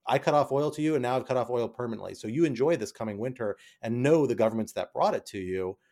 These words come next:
have no other recourse for solving this by coming back to Russia." So they've, they've really got to suffer through it. It, you know, it's, it's, it is a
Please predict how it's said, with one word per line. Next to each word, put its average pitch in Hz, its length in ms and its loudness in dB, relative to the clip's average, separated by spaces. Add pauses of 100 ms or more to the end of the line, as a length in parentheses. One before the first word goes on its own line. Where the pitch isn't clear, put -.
(120)
have 131 240 2
no 131 300 4
other 110 220 2
recourse 95 460 -4
for 101 140 -12
solving 113 320 -4
this 85 80 -12
by 92 120 -8
coming 95 300 -12
back 92 240 -10
to 95 80 -12
Russia." 117 460 -6 (340)
So 127 140 -2
they've, 117 260 0
they've 110 160 -2
really 143 300 6
got 107 340 2
to 95 360 -2 (100)
suffer 135 380 -4
through 170 300 0
it. - 120 -4 (560)
It, - 100 -16 (300)
you 226 120 2
know, 151 120 4
it's, 151 240 -2
it's, 151 160 -4 (100)
it 160 100 4
is 151 120 2
a 139 180 2